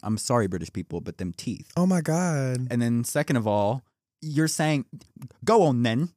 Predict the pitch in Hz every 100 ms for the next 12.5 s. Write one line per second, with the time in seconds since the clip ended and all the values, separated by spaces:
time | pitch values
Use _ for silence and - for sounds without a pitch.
0 | _ _ 131 160 107 107 - 175 156 -
1 | 151 - 123 - - 151 185 135 123 113
2 | 123 160 202 139 147 160 - 151 - 202
3 | 233 240 190 170 151 123 - 135 135 123
4 | 113 - 110 185 - 117 110 127 156 -
5 | 151 160 185 - - 113 147 - - -
6 | _ _ _ _ - - - 165 180 170
7 | 151 185 147 117 107 123 110 - 147 120
8 | 113 110 113 104 104 117 127 202 214 185
9 | - 170 190 165 139 - - 160 143 139
10 | - 139 151 156 - 135 113 101 95 92
11 | 98 131 139 98 90 85 76 87 90 87
12 | 95 135 202 143 117